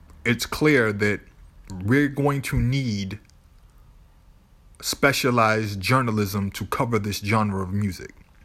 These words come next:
Similar things happened with, um, I'll say similar things happened with, uh, gaming. Gaming journalism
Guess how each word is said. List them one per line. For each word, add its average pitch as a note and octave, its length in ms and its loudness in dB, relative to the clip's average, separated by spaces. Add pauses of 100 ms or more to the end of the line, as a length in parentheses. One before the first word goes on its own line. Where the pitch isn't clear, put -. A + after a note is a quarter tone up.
(1200)
Similar D#3 340 4
things D3 300 0
happened B2+ 480 2
with, A#2 200 0
um, G#2+ 420 2 (460)
I'll G#2+ 180 4
say A2 260 0
similar C#3 320 -2
things C3+ 260 -2
happened A#2 400 0
with, G#2+ 180 -2
uh, G#2 280 0 (760)
gaming. A2+ 420 2 (2000)
Gaming F3+ 380 2
journalism B2+ 800 2